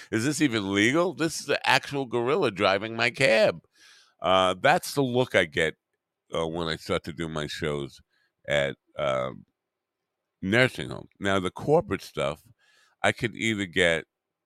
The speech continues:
half the room on my side laughing and enjoying some of the inappropriate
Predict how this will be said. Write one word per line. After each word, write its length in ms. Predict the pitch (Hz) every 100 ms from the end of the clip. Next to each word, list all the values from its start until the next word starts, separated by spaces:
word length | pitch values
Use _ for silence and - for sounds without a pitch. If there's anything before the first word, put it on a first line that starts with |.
| _ _ _ _ _ _ _ _ _ _ _ _ _
half 420 | - - 151 139
the 120 | - 95
room 340 | 87 82 80
on 160 | 82 76
my 120 | 80
side 380 | - 98 80 69
laughing 760 | 80 82 101 117 113 101 98 90
and 220 | 76 80
enjoying 720 | 78 82 - 92 95 92 85
some 280 | 82 90 78
of 180 | 78 67
the 420 | 69 69 65 64 50 _ _ _ _ 50 50 _ _ 50 _ _ _ _ -
inappropriate 1040 | 151 135 - 87 98 104 73 64 60